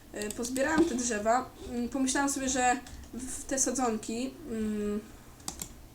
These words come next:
czekajcie, czekajcie, czekajcie. O, tych drzew będę musiał tu gdzieś posadzić bliż-, bliżej, ponieważ dla mnie już to jest ciężkie latać w to i z powrotem. Więc dobra, zejdźmy na dół. Fajnie to się sprawdza, cze-, także,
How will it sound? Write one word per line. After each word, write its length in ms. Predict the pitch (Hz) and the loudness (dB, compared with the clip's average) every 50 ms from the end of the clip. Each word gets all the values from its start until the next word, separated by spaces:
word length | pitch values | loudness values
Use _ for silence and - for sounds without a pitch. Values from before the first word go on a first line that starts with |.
| - - - - - - - - - - | -18 -18 -16 -16 -16 -14 -10 -10 -10 -8
czekajcie, 340 | - - - - - - - | -8 -12 -10 -10 -10 -10 -10
czekajcie, 360 | - - - 202 208 - - | -12 -10 -10 -10 -10 -10 -10
czekajcie. 480 | - - - 175 180 - - - 240 277 - - - - - - - - - - - - - - | -12 -12 -10 -10 -8 -6 -4 -2 -2 -2 -4 -6 -16 -20 -20 -20 -20 -20 -20 -20 -20 -18 -14 -10
O, 60 | 240 | -6
tych 260 | 233 269 277 294 277 | 0 2 4 4 6
drzew 420 | 262 - 269 277 285 - - - 262 247 | 6 6 6 6 6 4 2 -2 -2 2
będę 160 | 254 254 254 | 2 4 4
musiał 220 | 254 254 - 247 | 4 2 2 0
tu 140 | - 262 226 | 0 0 0
gdzieś 180 | 277 262 254 - | 0 0 0 0
posadzić 540 | - 233 - - 233 214 202 208 214 - | 0 0 2 4 4 4 4 2 0 -2
bliż-, 320 | 208 202 208 208 208 - 208 | -4 -4 -2 0 0 0 -2
bliżej, 480 | 214 214 208 214 202 208 208 208 208 - - - - - | -2 -2 -2 0 0 2 2 0 0 -2 -6 -12 -8 -4
ponieważ 300 | 226 226 220 220 214 - | -2 0 0 0 0 -2
dla 160 | - 220 208 | -2 0 0
mnie 120 | 214 220 | 2 2
już 200 | 214 208 208 - | 2 0 0 0
to 100 | - - | -2 -2
jest 140 | 208 - - | -4 -2 0
ciężkie 340 | 233 214 202 - - 226 208 | 0 2 2 2 0 0 -2
latać 300 | 208 202 202 202 202 - | -2 -2 -4 -2 -4 -4
w 140 | - - - | -4 -4 -4
to 80 | - | -2
i 80 | 208 196 | -2 -2
z 60 | 202 | -2
powrotem. 460 | - 214 196 202 196 196 190 196 196 196 - - - - - - - - - - - - - - - - - - - - - - - - - | -2 -4 -4 -2 -4 -4 -4 -4 -8 -8 -10 -16 -18 -18 -18 -18 -18 -18 -18 -16 -16 -16 -16 -18 -18 -20 -20 -18 -18 -18 -18 -18 -18 -12 -8
Więc 120 | 226 220 233 | -6 -4 -2
dobra, 260 | 220 196 196 185 190 - - - - - | -2 -2 -2 -4 -6 -8 -10 -16 -12 -8
zejdźmy 280 | - 262 262 - - 220 | -6 -6 -4 -2 -2 0
na 160 | 214 208 202 | 0 0 0
dół. 200 | 208 233 277 - - - - - - - - - - - - - - - - - - - - - - - - - - - - - - - - - - - - - - - - - - - - - - | 2 2 2 0 0 -4 -14 -16 -18 -18 -18 -18 -18 -18 -18 -18 -18 -18 -18 -18 -16 -16 -14 -14 -14 -14 -14 -16 -16 -16 -18 -18 -14 -12 -10 -8 -8 -8 -8 -10 -16 -18 -18 -20 -18 -18 -16 -10 -6
Fajnie 200 | 339 285 233 220 | -2 0 0 0
to 80 | 226 | 0
się 140 | 214 - - | 0 -2 -2
sprawdza, 360 | - - 240 247 240 254 233 | -2 2 2 4 4 2 0
cze-, 180 | 226 - 226 220 | -2 -2 -4 -4
także, 440 | - - 214 214 214 240 233 214 | -4 -4 -4 -4 -2 -2 -2 -4